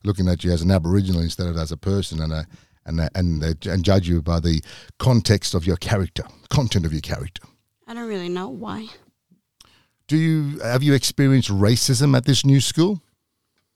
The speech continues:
Speaker 2: Um, not really.
Speaker 1: So you're telling me a school in Brisbane that you're going to,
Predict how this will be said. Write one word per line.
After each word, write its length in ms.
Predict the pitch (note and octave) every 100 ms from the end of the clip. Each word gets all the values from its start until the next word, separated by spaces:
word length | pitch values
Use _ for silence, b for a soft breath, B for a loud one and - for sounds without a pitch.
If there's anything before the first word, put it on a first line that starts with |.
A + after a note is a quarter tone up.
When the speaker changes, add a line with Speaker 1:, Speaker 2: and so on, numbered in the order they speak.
| _ _ _
Speaker 2:
Um, 680 | B3 A3+ A3+ A3 A3 A3 A3
not 180 | A#3 A#3+
really. 500 | G3+ G#3+ G#3 G#3 C4+ _ _ _ _ _ _ _ _
Speaker 1:
So 120 | - A#2
you're 140 | D#3+
telling 300 | - D3+ C3+
me 240 | B2+ A#2 F#2
a 80 |
school 340 | E2+ - E3 D#3+
in 140 | C#3
Brisbane 460 | A2 B2+ F2+ E2 F2
that 120 | E2
you're 80 | F2+
going 260 | G#2 A2+ G2
to, 220 | E2 E2+